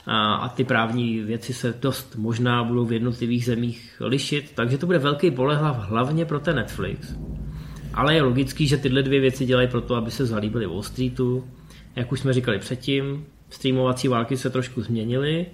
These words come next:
Eh, už se nehraje na to, kdo bude mít nejvíc předplatitelů, i když je to hezká věc, kterou můžete machrovat na večírku, ale hlavně jde o to, abyste měli nějaký zisky. Tady je Netflix na koni,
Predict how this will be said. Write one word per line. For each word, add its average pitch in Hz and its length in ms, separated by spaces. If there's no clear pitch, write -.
Eh, 113 160
už - 180
se 143 100
nehraje 127 300
na 120 100
to, 131 100
kdo 123 140
bude 131 160
mít 131 100
nejvíc 123 320
předplatitelů, 131 960
i - 80
když 123 180
je 131 60
to 127 120
hezká 117 400
věc, 113 200
kterou 113 240
můžete 113 280
machrovat 107 420
na 107 60
večírku, 151 640
ale 139 220
hlavně 139 280
jde 123 80
o 113 100
to, 120 160
abyste 120 320
měli 127 240
nějaký 113 300
zisky. 107 460
Tady 135 200
je 208 100
Netflix 196 340
na 123 100
koni, 123 440